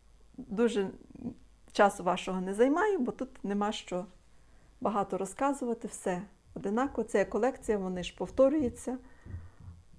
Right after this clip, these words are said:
Тобто одно поді-, одно намисто подібне на інше, але міняються просто камені, кольори. Кого зацікавило, під відео є посилання на магазин,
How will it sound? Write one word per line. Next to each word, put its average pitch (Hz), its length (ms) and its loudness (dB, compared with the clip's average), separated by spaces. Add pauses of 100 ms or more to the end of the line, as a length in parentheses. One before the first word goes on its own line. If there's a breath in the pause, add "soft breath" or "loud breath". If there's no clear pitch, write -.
(360)
Тобто 190 460 0 (920)
одно 196 320 2
поді-, 180 360 -2 (120)
одно 196 240 0
намисто 180 380 -2
подібне 165 440 -4
на 165 100 -6
інше, 311 460 -4 (480 loud breath)
але 254 180 6
міняються 196 540 -2
просто 165 480 -6 (840)
камені, 220 440 0
кольори. 170 480 -6 (1300 soft breath)
Кого 220 220 2
зацікавило, 285 760 2 (340)
під 202 240 -4
відео 185 520 0 (720)
є 214 160 -2
посилання 175 520 -2
на 165 100 -6
магазин, 190 460 -6